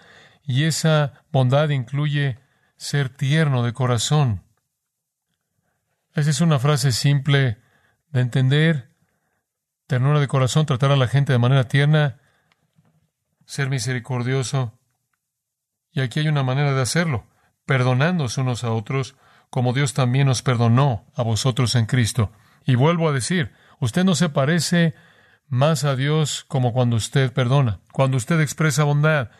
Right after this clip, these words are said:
cuando usted es tierno de corazón y perdona así como Dios lo ha perdonado a usted. Y no es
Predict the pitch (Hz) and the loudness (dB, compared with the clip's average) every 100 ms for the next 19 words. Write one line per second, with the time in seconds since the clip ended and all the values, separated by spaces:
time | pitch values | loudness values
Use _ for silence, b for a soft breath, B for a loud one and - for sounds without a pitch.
0 | b b b 143 139 135 - 156 151 143 | b b b -4 -2 -2 -2 0 0 -2
1 | b b b - 139 160 151 139 135 135 | b b b -6 -2 0 2 2 0 0
2 | 120 156 156 131 - 123 143 139 - 127 | 2 2 2 2 0 2 4 2 2 2
3 | 123 113 135 127 123 120 113 120 123 - | 4 4 4 4 2 2 4 4 2 0
4 | 135 120 - b b b b b b b | 0 0 -2 b b b b b b b
5 | b - 123 131 139 139 113 - - | b -2 0 2 2 2 0 -6 -12